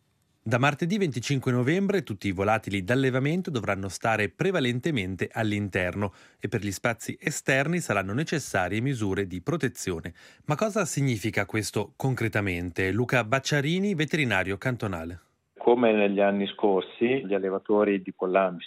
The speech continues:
Speaker 2: sia quelli, diciamo così, grossi, ma anche quelli piccoli, quindi amatoriali, con anche solo cinque, sei galline,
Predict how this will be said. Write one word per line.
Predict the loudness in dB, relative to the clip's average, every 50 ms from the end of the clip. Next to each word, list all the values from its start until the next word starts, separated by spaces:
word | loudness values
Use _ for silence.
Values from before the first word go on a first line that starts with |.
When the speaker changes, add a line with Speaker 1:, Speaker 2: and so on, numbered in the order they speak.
| -8 -2
Speaker 2:
sia | 2 2 2 2 2
quelli, | 0 0 0 2 2 2 0 0 -2 _ _ -14
diciamo | -8 -6 -6 -6
così, | -4 -4 -4 -2
grossi, | 2 4 6 6 4 4 0 -6 -10 -8
ma | -4 0 0
anche | 0 0 0 -2 -4
quelli | -2 -4 -8 -6
piccoli, | -4 -6 -6 -4 -4 -6 -6 -4
quindi | -6 -6 -4 -2 0
amatoriali, | 0 0 0 -2 -2 -2 -2 0 0 2 2 0 0 -2
con | -4 -4 -4 -2
anche | -4 -4 -6 -6 -8 -8
solo | -6 -6 -6 -6 -6
cinque, | -8 -10 -12 -12 -12 -12 -10 -6
sei | -4 -4 -2
galline, | -2 -2 -4 -6 -10 -12 -10 -10 -10